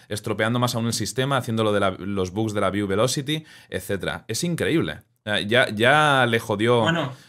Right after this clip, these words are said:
Speaker 1: los canales y, y el sustento a mu-, un montón de youtubers y de familias que se dedicaban a subir un vídeo a la semana o incluso un vídeo al mes ultra currado,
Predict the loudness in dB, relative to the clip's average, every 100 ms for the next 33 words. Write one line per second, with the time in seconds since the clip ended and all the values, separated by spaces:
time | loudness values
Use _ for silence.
0 | -8 -2 0 2 4 6 6 2 0 2
1 | 2 2 0 2 4 4 2 -2 -6 -6
2 | -6 0 0 2 0 -2 -12 -20 -2 0
3 | 2 2 0 2 2 4 2 2 2 0
4 | 0 2 2 0 0 0 0 0 0 0
5 | -2 -2 -2 0 0 0 -2 0 0 0
6 | 0 0 0 0 0 0 -2 0 0 -2
7 | -2 -4 -4 -2 0 2 0 0 -2 -4
8 | -8 -18 -2 0 2 4 2 2 0 4
9 | 4 4 -2